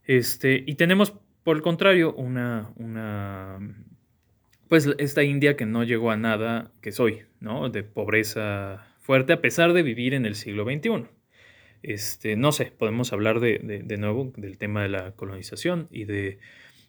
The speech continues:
del tema del imperio británico como tal, y qué tan, o sea, cuál sería el balance entre imperio británico y la independencia de estos países, ¿no? Este, tenemos una África, eh, dominada durante cincuenta años, porque ya tienen cincuenta años de esos países,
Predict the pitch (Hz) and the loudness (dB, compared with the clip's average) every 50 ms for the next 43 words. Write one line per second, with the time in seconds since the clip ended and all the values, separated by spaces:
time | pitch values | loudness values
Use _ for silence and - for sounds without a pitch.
0 | _ - - 110 104 104 - 120 117 113 107 101 107 104 104 101 98 98 98 95 | _ -10 -8 -8 -6 -4 -2 -2 -2 0 0 0 0 0 0 0 -2 -4 -6 -8
1 | 92 - - - 120 104 104 110 110 113 110 104 104 104 101 - 107 107 107 104 | -8 -10 -10 -10 -10 -6 0 2 4 4 4 2 2 -2 -2 -2 -2 -2 -2 -4
2 | 104 - - - 98 95 101 - - 170 185 185 156 - - 120 107 104 - 110 | -6 -6 -12 -12 -12 -12 -10 -2 2 4 4 4 2 -2 -6 -6 -6 -4 -4 -4
3 | 107 107 107 107 107 107 107 107 107 107 117 120 117 - 113 110 - 120 120 117 | -4 -2 -4 -4 -2 -2 -4 -4 -6 -4 -4 -4 -2 -2 -4 0 2 0 0 2
4 | - 120 113 113 110 107 104 110 110 120 123 123 123 123 - 135 131 135 139 143 | 0 0 2 2 2 2 2 4 6 6 4 4 2 0 -2 0 0 2 2 0
5 | - - - 107 101 104 104 104 117 117 123 123 117 113 123 113 113 117 139 151 | 0 -4 -8 -10 -8 -8 -8 -6 -4 -2 0 -2 0 0 0 0 0 0 -2 -2
6 | - 202 214 214 220 214 - 208 202 202 196 180 147 127 117 117 117 117 110 113 | -2 0 0 0 -2 -2 -2 -2 0 0 0 0 0 -2 -2 -2 -2 -2 -2 -2
7 | 117 113 123 143 147 143 143 135 127 - 123 113 - - 113 113 120 117 113 - | -2 -2 0 -2 -2 0 -2 -2 -2 -4 -8 -12 -10 -4 -2 -2 -2 -2 -4 -8
8 | - - - - 127 175 - - - - - - - - - - - _ - - | -12 -14 -14 -12 -14 -14 -14 -18 -20 -20 -20 -18 -18 -20 -20 -20 -20 _ -14 -10
9 | 104 101 101 - - - - - 104 107 101 98 95 92 - - - - 104 101 | -8 -8 -8 -8 -12 -10 -6 -2 -2 0 0 -2 -4 -6 -10 -14 -8 -6 -6 -4
10 | 101 104 104 104 - 107 107 110 113 113 - - 113 110 - 117 110 107 110 110 | -2 -4 -4 -4 -4 -4 0 0 0 0 0 0 -4 -2 0 0 2 4 6 6
11 | 113 113 117 110 110 110 - - - - - - - - - - - 120 117 107 | 6 6 4 2 0 -2 -6 -8 -10 -12 -12 -12 -12 -12 -12 -12 -10 -6 -4 -2
12 | 107 104 107 110 120 127 123 123 123 120 117 107 104 101 98 98 - - - 104 | -2 -2 0 2 2 2 2 2 0 -2 -2 -4 -4 -6 -6 -8 -8 -12 -10 -10
13 | 101 - 110 107 113 113 113 107 107 104 104 120 147 - - - - 98 101 107 | -8 -6 -4 -4 -4 -2 0 0 2 2 0 -2 -4 -6 -10 -16 -18 -16 -16 -8
14 | 104 107 104 104 - 156 160 - - - 107 - - 120 - 110 104 110 107 104 | -4 -4 -4 -4 -6 -10 -10 -10 -10 -12 -14 -14 -14 -10 -8 -6 -4 -2 -2 -2
15 | 104 104 104 110 104 - 123 131 139 143 135 - 143 - | -2 -4 -4 -6 -6 -2 0 0 2 0 0 -4 -6 -6